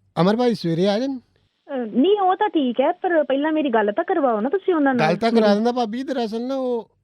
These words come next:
Speaker 1: ਵਾਸ਼ਰੂਮ ਗਏ ਆ।
Speaker 2: ਕਿੱਥੇ ਗਏ ਨੇ?
Speaker 1: ਵਾਸ਼ਰੂਮ, ਉਹਨਾਂ ਦਾ ਪੇਟ ਖਰਾਬ ਸੀ, ਉਹ ਵਾਸ਼ਰੂਮ ਗਏ ਆ।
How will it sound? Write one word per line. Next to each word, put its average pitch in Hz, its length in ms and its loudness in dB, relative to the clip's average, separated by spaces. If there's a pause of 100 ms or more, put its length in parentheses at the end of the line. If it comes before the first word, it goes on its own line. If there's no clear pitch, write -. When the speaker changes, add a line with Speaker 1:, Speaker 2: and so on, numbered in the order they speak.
(400)
Speaker 1:
ਵਾਸ਼ਰੂਮ 202 520 -2
ਗਏ 190 120 -4
ਆ। - 280 -2 (840)
Speaker 2:
ਕਿੱਥੇ 320 240 -6
ਗਏ 311 180 -4
ਨੇ? 381 80 -6 (640)
Speaker 1:
ਵਾਸ਼ਰੂਮ, 190 560 0
ਉਹਨਾਂ 196 180 -2
ਦਾ 196 80 -2
ਪੇਟ 180 340 -4
ਖਰਾਬ 170 320 -4
ਸੀ, 254 140 -10
ਉਹ 262 100 -6
ਵਾਸ਼ਰੂਮ 185 460 -2
ਗਏ 147 160 -10
ਆ। 101 40 -20